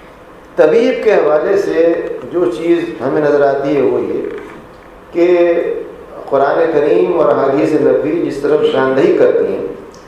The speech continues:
وہ یہ کہ طبیب محض ایک، آ،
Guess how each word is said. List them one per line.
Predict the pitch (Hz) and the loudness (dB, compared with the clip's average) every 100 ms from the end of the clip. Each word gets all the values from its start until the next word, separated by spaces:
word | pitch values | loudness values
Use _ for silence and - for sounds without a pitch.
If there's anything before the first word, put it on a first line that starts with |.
| - - - | -20 -20 -10
وہ | - 220 | 0 2
یہ | 202 - 202 202 | 4 2 2 0
کہ | 165 170 175 - | 2 0 0 0
طبیب | - - - - - - - - - - - - | 0 2 0 -2 -4 -6 -10 -16 -20 -20 -20 -16
محض | 117 139 160 196 196 - 165 | -4 0 0 0 0 -2 0
ایک، | 165 165 147 147 156 - - - - - - - - | 0 0 2 2 2 2 -2 -6 -12 -16 -20 -20 -4
آ، | 123 120 | 0 2